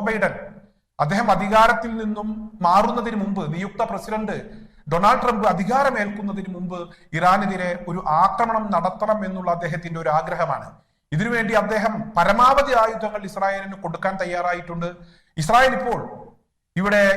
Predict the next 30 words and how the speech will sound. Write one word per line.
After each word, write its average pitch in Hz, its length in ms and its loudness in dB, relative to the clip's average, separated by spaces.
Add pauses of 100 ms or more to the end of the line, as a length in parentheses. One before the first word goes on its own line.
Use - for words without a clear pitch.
(120)
ഇറാനുമായി 233 580 4
യുദ്ധം 180 340 -4
ചെയ്യുന്നതിന് 208 580 -4
വേണ്ടി, 160 280 -8
വലിയ 185 200 0 (100)
സാമ്പത്തിക 214 540 2 (100)
ബാധ്യത 202 380 0 (540)
വരുത്തി 208 340 0
വെക്കാൻ 214 340 2
പോലും 190 240 -4
ഇസ്രായേൽ 180 340 0
തയ്യാറായിട്ടുണ്ട് 190 680 -2 (100)
എന്നുള്ള 170 280 -4
വളരെ 170 240 0
പ്രധാനപ്പെട്ട 214 540 0 (100)
വാർത്തകൾ 185 360 -2 (440)
ഇതിനോടകം 175 500 -2
പുറത്തു 160 360 -4
വന്നു 180 200 -6
കഴിഞ്ഞു. 170 280 -8 (400)
എന്തായാലും 254 420 4
ഒരു 220 120 -6 (260)
ആക്രമണം 262 440 0 (120)
ഇറാനെതിരെ 190 520 -2 (180)
ഉണ്ടാകും 208 520 2 (200)
എന്ന് 202 160 -4
തന്നെയാണ് 175 420 -6 (380)
ഇവിടെ 170 180 0
അന്താരാഷ്ട്ര 180 480 0
മാധ്യമങ്ങൾ 170 420 -4